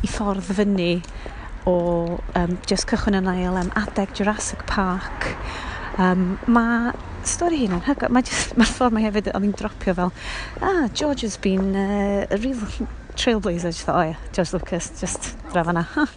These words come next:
grêt. Yym, oedd yn digwyddiad rili ddiddorol. Celyn Jones oedd yn, yy, holi hi. Mae o yn eitha cymeriad. Dwi yn an-, <laughs> mae'n anodd iawn peidio meddwl amdano fo fel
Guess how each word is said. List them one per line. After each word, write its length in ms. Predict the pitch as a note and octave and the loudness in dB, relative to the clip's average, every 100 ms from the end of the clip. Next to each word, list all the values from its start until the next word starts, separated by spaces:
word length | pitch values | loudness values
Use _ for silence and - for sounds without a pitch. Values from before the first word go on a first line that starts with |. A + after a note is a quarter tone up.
| - | -6
grêt. 260 | A#3+ - - - - - - - | -6 -8 -10 -8 -6 -6 -8 2
Yym, 280 | G#3 G#3 G#3 - - - | 4 4 2 -2 -12 -2
oedd 140 | C4 A4+ | 2 4
yn 80 | A#4+ | 6
digwyddiad 300 | C#5 C#5 F#4 | 8 8 6
rili 200 | D4 B3 | 4 4
ddiddorol. 460 | B3 D4+ G#3 F#3+ | 6 6 6 2
Celyn 420 | - E4 D#4 C#4 B3+ | 6 6 8 6 6
Jones 400 | B3 A#3+ G#3+ G3 | 6 4 2 2
oedd 120 | F3 | 2
yn, 220 | E3 E3 - - - - - - | 2 0 -2 -6 -8 -10 -8 0
yy, 140 | F3 E3+ - | 2 4 2
holi 260 | F#3 F3 | 2 2
hi. 240 | D#3+ E3+ F3+ A#3+ - - - - | 2 2 4 2 -2 -12 -8 2
Mae 220 | A#3 C4 | 6 8
o 240 | D4 C4+ - | 6 6 4
yn 480 | B3 B3+ B3 B3 B3 - - - | 6 6 6 6 4 0 -8 4
eitha 220 | D#4+ D4+ | 6 6
cymeriad. 320 | - C4 A#3+ A#3 | 4 4 4 6
Dwi 160 | C4 | 8
yn 200 | B3+ B3+ - - - | 8 4 -2 -8 2
an-, 140 | B3+ G#3+ - | 4 4 4
<laughs> 80 | |
mae'n 160 | C4 B3+ | 6 8
anodd 260 | B3+ B3 A#3+ | 6 4 4
iawn 200 | A3+ G#3+ | 2 2
peidio 240 | B3 A3+ | 2 4
meddwl 220 | A3+ G#3 | 4 2
amdano 300 | G3+ G3+ G3 | 2 2 2
fo 160 | G3+ G3 | 2 2
fel 360 | F#3+ F#3 F3+ | 4 4 2